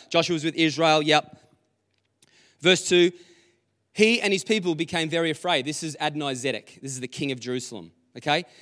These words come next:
He and his people became very afraid when they heard all this because Gibeon was a large town. A lar-, as large as the royal cities and larger than Ai. Not I, but Ai.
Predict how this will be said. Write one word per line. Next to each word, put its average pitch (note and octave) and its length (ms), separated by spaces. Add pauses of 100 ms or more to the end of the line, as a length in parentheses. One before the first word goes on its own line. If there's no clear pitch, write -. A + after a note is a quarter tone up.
(100)
He G#3 240
and G3+ 80
his F3+ 120
people F#3+ 180
became D#3+ 280
very F#3 600
afraid F3+ 560
when E3 100
they D#3+ 140
heard F#3 420
all E3+ 160
this G#3 240
because E3+ 300
Gibeon G#3+ 520 (200)
was F#3 120
a F#3 60
large D#3+ 500
town. A#2+ 500 (1900)
A F3 80
lar-, F#3 640
as F#3 200
large F3 520
as E3+ 180
the D#3+ 120
royal F#3+ 420
cities D#3 480
and D3+ 180
larger D#3 360
than D3 100
Ai. D#3 260
Not D#3 200
I, C3 320
but C#3+ 300
Ai. A2 360